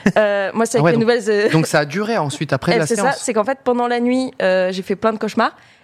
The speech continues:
Speaker 1: Et le lendemain, donc j'étais au lycée à l'époque, en cours d'anglais, j'ai fait une crise de spasmophilie pendant le cours. Et en fait,
Speaker 2: T'as
Speaker 1: je suis
Speaker 2: fait des... un
Speaker 1: j'ai,
Speaker 2: spasme.
Speaker 1: j'ai fait... ouais, c'est vraiment genre, euh, j'ai, j'ai fait une énorme crise de panique.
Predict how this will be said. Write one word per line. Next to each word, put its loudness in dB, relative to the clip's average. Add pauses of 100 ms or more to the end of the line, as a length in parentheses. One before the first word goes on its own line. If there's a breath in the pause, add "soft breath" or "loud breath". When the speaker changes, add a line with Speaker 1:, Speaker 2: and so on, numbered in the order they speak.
(100)
Speaker 1:
Et 4
le 2
lendemain, 0
donc -4
j'étais 0
au 2
lycée 0
à 0
l'époque, -2 (540 soft breath)
en 0
cours -10
d'anglais, 2 (460 loud breath)
j'ai 2
fait -2
une 2
crise -8
de 0
spasmophilie -4
pendant 2
le 0
cours. -6 (400)
Et 0
en 2
fait, -2
Speaker 2:
T'as 0
Speaker 1:
je -2
suis -2
Speaker 2:
fait 0
des... -4
un -4
Speaker 1:
j'ai, 2
Speaker 2:
spasme. -6
Speaker 1:
j'ai 2
fait... 0
ouais, 0
c'est -2
vraiment 0
genre, -2
euh, 0
j'ai, -4
j'ai -4
fait -4
une 2
énorme 2
crise -4
de 2
panique. -4